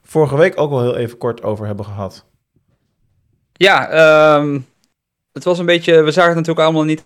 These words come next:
Speaker 2: aankomen dat, dat we ineens een bericht zouden krijgen dat, eh, Bob Chapek, eh,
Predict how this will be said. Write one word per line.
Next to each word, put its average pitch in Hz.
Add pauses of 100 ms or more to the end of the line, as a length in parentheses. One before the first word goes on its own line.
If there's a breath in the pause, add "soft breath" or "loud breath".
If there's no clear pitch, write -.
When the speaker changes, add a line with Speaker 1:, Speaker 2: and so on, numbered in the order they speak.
(140)
Speaker 2:
aankomen 151
dat, 135
dat 139
we 139
ineens 135
een 135
bericht 127
zouden 127
krijgen 123
dat, 120
eh, 120
Bob 123
Chapek, 127
eh, 117